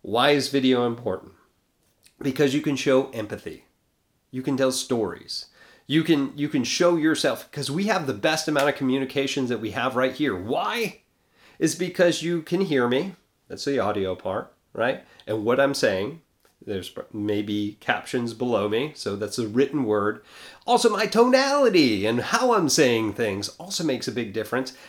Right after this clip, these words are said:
That's, like, twenty-three percent of communication. The written word's only seven.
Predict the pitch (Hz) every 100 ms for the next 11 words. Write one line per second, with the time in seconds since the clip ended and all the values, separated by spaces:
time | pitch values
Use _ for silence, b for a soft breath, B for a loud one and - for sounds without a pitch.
0 | - 214 220 202 - 170 160 151 151 147
1 | - 123 123 113 98 107 98 92 101 98
2 | 131 110 107 117 110 110 107 113 101 92
3 | - 135 107 123